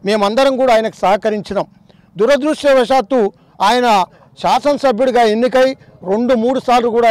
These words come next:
ఎన్నికైనరు. ఈ నియోజకవర్గానికి దుబ్బాక ప్రాంతానికి ఆయన ఆశయాలు ఇవాళ మనకు కనబడుతున్నది. ఇక్కడ ఇండ్లు దాదాపు ఎక్కడికి కేసీఆర్ గారు ఆనాడు ముఖ్యమంత్రిగా ఉంటే కేసీఆర్ గారు, గారికి కూడా ఈ ప్రాంతం అంటే ప్రేమ.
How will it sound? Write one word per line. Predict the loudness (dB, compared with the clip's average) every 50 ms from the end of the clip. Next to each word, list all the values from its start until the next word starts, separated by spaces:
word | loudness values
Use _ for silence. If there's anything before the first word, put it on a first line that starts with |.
| 2 2
ఎన్నికైనరు. | -2 -2 0 0 0 0 0 0 0 0 -2 -4 _ _ _ -8 -8
ఈ | -6 -4
నియోజకవర్గానికి | -4 -2 0 0 0 0 0 -2 0 0 0 0 0 -2 -2 -2 -4 -8
దుబ్బాక | -6 -6 -6 -2 0 -2 0 0 -2 -4
ప్రాంతానికి | -2 -4 -4 -2 -2 -2 -2 -2 -6 -8 -8 -10 -10 -10 _ _ _ -20 -12 -6
ఆయన | -4 -4 -2 -2 -2 -2 -2
ఆశయాలు | -2 -2 -2 0 2 2 2 2 0 -2 -2 _ _ _ -12
ఇవాళ | -4 -2 0 0 0
మనకు | -2 -4 -6 -6 -4
కనబడుతున్నది. | -2 -2 -2 0 2 0 0 0 -2 -2 -2 -2 -4 -4
ఇక్కడ | -2 -2 -2 -2 -2 -6 _ _ _ _ -8
ఇండ్లు | -6 -4 -2 0 0 -2 -2 _ _ _ _ _ _ _ _ -6
దాదాపు | -2 0 0 2 2 2 2 2 2 2 0 0 0 -2 _ _ _ -6 -6 -6
ఎక్కడికి | -4 0 0 0 0 -2 -6
కేసీఆర్ | -4 0 0 0 0 0 0 0 2 2 2
గారు | 2 2 2 2
ఆనాడు | 2 2 2 0 -2 -2
ముఖ్యమంత్రిగా | -2 -6 -4 -4 -2 -2 -2 -2 -4 -2 0 0 0
ఉంటే | 0 0 -2 0 2 2 2 2 0 _ _ _ _ _ _ -2
కేసీఆర్ | 2 2 2 2 2 2 2 2 2 2 2
గారు, | 0 0 0 -2 -6 -10 -8 -8 -8 -6 -2 0
గారికి | 0 0 0 -2 -4
కూడా | -2 2 2 4 2 2 0 _ _ _ _ -8
ఈ | -6 -6
ప్రాంతం | -4 -2 -4 -4 -2 -2 -2 -2
అంటే | -2 -4 -4 -4 -6
ప్రేమ. | -4 -2 0 0 2 2 0 -2